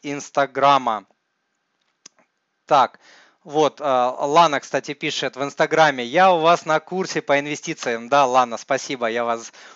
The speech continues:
помню. А, всем очень рекомендую. Лана, большое спасибо за мини-рекламу. Так, давайте, ребята, беру из, а, из Ютуба. «Слышал, что доллар будет обесцениваться. Что скажете?»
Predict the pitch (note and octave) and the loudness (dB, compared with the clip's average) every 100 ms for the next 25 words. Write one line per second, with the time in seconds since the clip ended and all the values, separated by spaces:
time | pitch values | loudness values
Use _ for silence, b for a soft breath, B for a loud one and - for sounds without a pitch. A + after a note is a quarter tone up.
0 | B - D#3+ C#3 D#3 A3+ B3 B B B | B -2 -2 -2 0 -2 -2 B B B
1 | - C#3+ B2 - - A3+ F#3+ F3+ - D#3+ | -8 -2 0 -2 0 2 4 0 0 -4
2 | D3 D3+ D3 C3+ B2+ A2+ C3+ F3 G3+ E3 | -4 -6 -8 -6 -4 0 0 0 0 0
3 | C#3+ - D3+ - C#3 - D3 C#3 C3 C3+ | -2 -2 -4 -2 -4 -4 -6 -4 -2 -4
4 | C#3 C3 B2 A#2+ C3 A#2 A#2 F3+ A#3 B | -6 -8 -8 -8 -2 0 2 -2 -2 B
5 | B B B B B - B2+ B2 D#3 F3 | B B B B B 0 2 4 4 4
6 | - C#3+ D3 C#3+ A#2+ C#3 E3 G#3 E3+ D#3+ | 2 0 2 2 0 0 0 0 -2 -4
7 | D3 D3 C#3+ C#3 C3+ B B B B B | -4 4 4 4 0 B B B B B
8 | B B B B B _ _ _ _ _ | B B B B B _ _ _ _ _
9 | _ _ _ _ _ _ - D#3 C#3+ E3+ | _ _ _ _ _ _ -12 -8 -6 -6
10 | - D3+ B2+ G#2 _ _ b b b b | -4 0 0 -2 _ _ b b b b
11 | b b b _ _ _ - F#3 A#3 - | b b b _ _ _ -8 -2 -2 -2
12 | G3 - F3+ D3 D#3+ G3 G3 E3+ C3+ D#3+ | -4 -4 -4 -2 0 2 2 0 -4 -8
13 | F3 D#3+ C3+ C#3 - E3 D3 B2 A2+ A#2 | -4 -4 -4 -10 -6 -6 -4 -6 -6 -10
14 | - F3 E3 - C#3+ B2 A2+ - A2+ A2 | -8 -8 -8 0 2 2 -6 -6 -4 -4